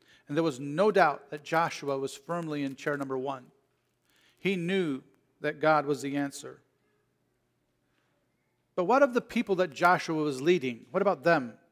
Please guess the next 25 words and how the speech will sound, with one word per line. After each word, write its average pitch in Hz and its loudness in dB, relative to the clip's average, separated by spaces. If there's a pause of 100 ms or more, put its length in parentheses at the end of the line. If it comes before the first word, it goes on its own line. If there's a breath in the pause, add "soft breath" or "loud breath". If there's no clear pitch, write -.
(220)
What 196 -8
chair 208 2
were 175 2
they 165 4
in? 123 -4 (4000)
He 180 2
was 190 6
old 185 6
by 143 4
now. 123 -2 (240)
He 185 2
was 151 4
ready 202 6
to 180 2
pass 175 2
on 170 -4
the, 170 -14 (160 loud breath)
so - 2
th-, 208 -2
he 202 2
leads 214 2
them 254 0
across 208 0
into, 185 -2 (840 soft breath)
into, 160 -4